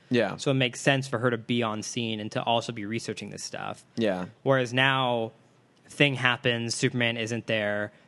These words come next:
Speaker 2: bad thing ab-, is about to happen, and Superman is there.
Speaker 1: Yeah.
Speaker 2: And that, that's especially these two episodes, that was very heavy-handed.
Speaker 1: Well, and especially 'cause they introduce Dan Turpin and Maggie Sawyer from, like, I guess, what, Special Crimes Unit or whatever,
Speaker 2: Mm-hmm.
Speaker 1: the S C U.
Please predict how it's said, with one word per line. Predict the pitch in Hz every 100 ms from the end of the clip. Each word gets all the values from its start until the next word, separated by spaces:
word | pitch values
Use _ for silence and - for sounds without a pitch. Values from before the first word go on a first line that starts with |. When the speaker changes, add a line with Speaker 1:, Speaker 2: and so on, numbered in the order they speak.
| _ -
Speaker 2:
bad | 127 123
thing | 131 123
ab-, | 113 - -
is | 147 120
about | 117 131 131
to |
happen, | 120 117 113 110
and | 104
Superman | 120 110 104
is | 92 87
there. | - 71 - - - - -
Speaker 1:
Yeah. | 147 101
Speaker 2:
And | 127
that, | 117 120
that's | 123 120 - 180 - -
especially | 135 - 165 156
these | 135 127 -
two | 120
episodes, | 113 - 113 101
that | 117
was | 113 110
very | 113 123 113 104
heavy-handed. | 104 98 98 104
Speaker 1:
Well, | 160 -
and | 180 170
especially | 156 185 - 151
'cause |
they | 135 127
introduce | 127 120 120 117 - - -
Dan | - 117 107
Turpin | 110 110
and | 104
Maggie | 101 101
Sawyer | 98 - 104 98 92
from, | - 95 90
like, | 90 90 - -
I |
guess, | 101 -
what, | -
Special | - 104 98
Crimes | 98 101 98 104 -
Unit | 101 139
or |
whatever, | 139 104
Speaker 2:
Mm-hmm. |
Speaker 1:
the | 101
S | 101
C | 107
U. | 107 104